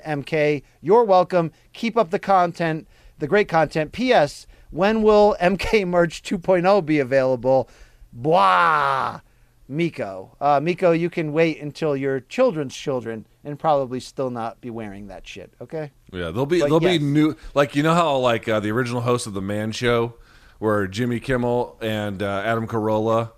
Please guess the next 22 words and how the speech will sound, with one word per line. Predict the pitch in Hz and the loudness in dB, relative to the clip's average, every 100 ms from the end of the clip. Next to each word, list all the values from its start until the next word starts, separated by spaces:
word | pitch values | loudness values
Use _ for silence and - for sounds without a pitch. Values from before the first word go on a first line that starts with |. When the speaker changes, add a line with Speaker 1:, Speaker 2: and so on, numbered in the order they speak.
| - | -12
Speaker 1:
Yes, | 143 143 107 | -2 -2 -2
Speaker 2:
Like, | 120 120 | -2 0
Speaker 1:
yes. | 127 - | -2 0
Speaker 2:
M | 147 180 | 2 2
K | 175 160 | 2 2
will | 151 135 | 2 2
have, | 139 131 | 0 0
like, | 123 117 | -2 -2
a | 120 | 0
new | 131 123 | 0 0
Rogan | 123 135 127 | 2 2 2
and | 117 107 | -2 -6
Stanhope | 95 120 113 110 98 85 101 | -6 -6 -4 -6 -8 -8 -8
before | 107 95 113 107 | -8 -2 0 0
there's | 104 90 | -2 -6
merch | 107 131 | -6 -4
Speaker 1:
Yes. | 120 | -4
Speaker 2:
two | 92 | -4
point | 90 82 | -8 -8
oh. | 76 69 - _ _ _ _ | -10 -12 -18 _ _ _ _
Speaker 1:
The | 135 123 | -12 -6
second, | 160 147 151 | -6 -4 -6